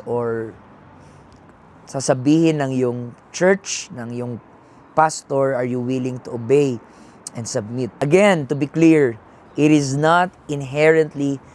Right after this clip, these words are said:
sinful na maging pulis. Marami ngang opportunity na mag-glorify natin si Christ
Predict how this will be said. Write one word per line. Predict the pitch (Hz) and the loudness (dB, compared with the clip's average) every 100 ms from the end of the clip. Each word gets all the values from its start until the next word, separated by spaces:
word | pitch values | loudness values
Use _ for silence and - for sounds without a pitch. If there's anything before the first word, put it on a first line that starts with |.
| - - | -20 -6
sinful | - 196 208 196 - 139 127 131 135 | 0 4 4 2 0 2 4 4 2
na | 139 | 0
maging | 139 139 131 135 131 135 | 0 0 0 -4 -4 -4
pulis. | 127 117 - - - - - - - - | -4 -4 -8 -14 -14 -20 -20 -20 -18 -2
Marami | 139 151 151 151 151 | 2 4 2 0 -2
ngang | 143 | -2
opportunity | 135 131 139 131 143 139 143 139 135 147 151 | -2 -2 -2 -2 -2 -2 -2 -2 -2 0 -2
na | 131 | -4
mag-glorify | 120 117 120 123 135 139 139 131 | -4 -2 -2 2 4 4 0 -2
natin | 127 127 123 127 | -2 -2 -6 -10
si | 113 | -10
Christ | 135 160 151 131 160 | -4 2 2 2 -4